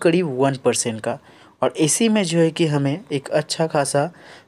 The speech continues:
नुकसान देखने को मिल रहा है, जो कि पर शेयर पाँच रुपये पच्चीस पैसे का हमें नुकसान जनरेट होता हुआ नज़र आया है एक दिन में। ठीक है, तो यहाँ पे अगर आप देखेंगे फाइव डे के according,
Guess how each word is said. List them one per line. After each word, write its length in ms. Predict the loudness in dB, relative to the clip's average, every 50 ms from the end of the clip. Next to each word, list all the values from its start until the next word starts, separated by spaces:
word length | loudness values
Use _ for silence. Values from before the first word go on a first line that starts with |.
| _ -4
नुकसान 420 | -4 -2 -2 -2 -2 -2 0 0 0
देखने 260 | -2 -2 -2 -4 -4
को 100 | -2 -2 0
मिल 160 | 0 0 0
रहा 120 | 0 -2
है, 120 | -2 -2 -2
जो 140 | -4 -4
कि 280 | -4 -4 -8 -10 -10 -10 -12 -18 -20 _ _ _ _ _ 2
पर 160 | 4 4 4
शेयर 380 | 2 0 0 2 2 2 2 0 -4 _ -2
पाँच 260 | 0 0 0 -2 -4
रुपये 200 | -4 -4 -4 -4
पच्चीस 420 | -6 -6 -8 -8 -8 -6 -6 -6 -6
पैसे 340 | -2 -2 -2 -2 -2 -4 -4
का 120 | -4 -6
हमें 240 | -8 -6 -6 -8 -8 -8 -14 -20 -20 _ _ -4
नुकसान 480 | 0 0 0 0 0 -2 0 0 -2 -4 -6 -12 -20 -20 -18 -12 -12
जनरेट 500 | -8 -2 0 0 0 2 0 0 -2 -2
होता 240 | -4 -6 -4 0 0
हुआ 220 | 2 2 2 2 0
नज़र 300 | 0 0 0 0 0 0
आया 220 | 0 0 0 0
है 140 | 0 -2 -4 -2 0
एक 200 | 2 2 2 2
दिन 200 | -2 -6 -6 -6
में। 200 | -6 -6 -8 -10 -12 -18 _ _ -20 -20 -20 -20 -20 -20 -20 -20 -20 -20 -20 -20 -20 -20 _ -2
ठीक 160 | -2 0 0 0
है, 140 | -2 -6 -10 -18 -20 -20 _ _ _ -20 _ _ _ _ -2
तो 80 | 0
यहाँ 400 | 0 2 0 0 0 0 -2 0 0
पे 80 | 0 2
अगर 260 | 2 2 2 2 2
आप 120 | 2 2 2
देखेंगे 480 | 0 0 -2 0 0 -2 0 2 0 0
फाइव 440 | 0 -2 -6 -2 0 0 0 0 0
डे 180 | 0 0 0
के 200 | 2 2 0 2
according, 500 | 2 2 2 2 2 2 0 -2 -2 -6